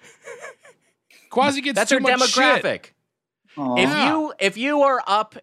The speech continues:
Speaker 2: in a bell tower by yourself, uh, and you need some companions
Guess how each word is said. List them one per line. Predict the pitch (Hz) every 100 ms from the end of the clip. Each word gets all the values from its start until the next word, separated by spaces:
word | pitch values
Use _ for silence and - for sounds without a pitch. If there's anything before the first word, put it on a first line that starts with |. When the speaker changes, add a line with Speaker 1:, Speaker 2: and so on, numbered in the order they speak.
| -
Speaker 2:
in | 185
a | 170
bell | 165 170 175
tower | 180 165 170 175
by | 156 147
yourself, | 170 170 - 143 147 151 - - _ _ _ _ -
uh, | 131 135 131 131 -
and | 147 156 160 143
you | 175
need | 190 226
some | - 233 233 233 190
companions | 220 202 233 285 208 104 92 - -